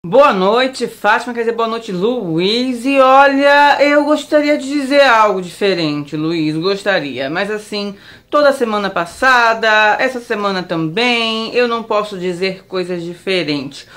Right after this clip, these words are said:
O sol até tenta, né, como vocês podem ver aqui no mapa,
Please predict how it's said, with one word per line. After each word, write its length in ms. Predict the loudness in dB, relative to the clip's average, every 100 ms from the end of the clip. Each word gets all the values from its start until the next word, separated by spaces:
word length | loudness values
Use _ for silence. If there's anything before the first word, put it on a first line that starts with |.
| -16
O 120 | -12
sol 360 | -10 0 2 2
até 360 | 0 -2 -4 -4
tenta, 640 | -4 -4 -4 -4 -4 -4 -10 -12
né, 160 | -6 -6
como 200 | -6 -8
vocês 240 | -8 -8
podem 320 | -6 -4 -4
ver 100 | -4
aqui 200 | -4 -4
no 120 | -8
mapa, 460 | -4 -2 -2 -2 -4